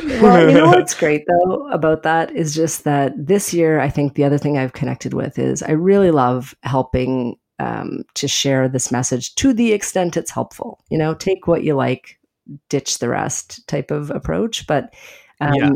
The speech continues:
Speaker 1: whenever people reach out to me for advice or, um, to learn about my career and stuff, it's been very heartening for me to say, "Well, you know, I talk about this every week." So, you know, to the extent that you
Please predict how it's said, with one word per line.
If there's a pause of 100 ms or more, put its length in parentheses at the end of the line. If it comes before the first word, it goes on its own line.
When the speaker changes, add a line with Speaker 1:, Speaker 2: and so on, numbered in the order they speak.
(120)
Speaker 1:
whenever
people
reach
out
to
me
for (140)
advice
or, (480)
um,
to (260)
learn
about
my
career
and
stuff,
it's
been
very
heartening
for
me
to
say,
"Well,
you
know,
I
talk
about
this
every
week." (380)
So, (380)
you
know, (180)
to
the
extent
that (100)
you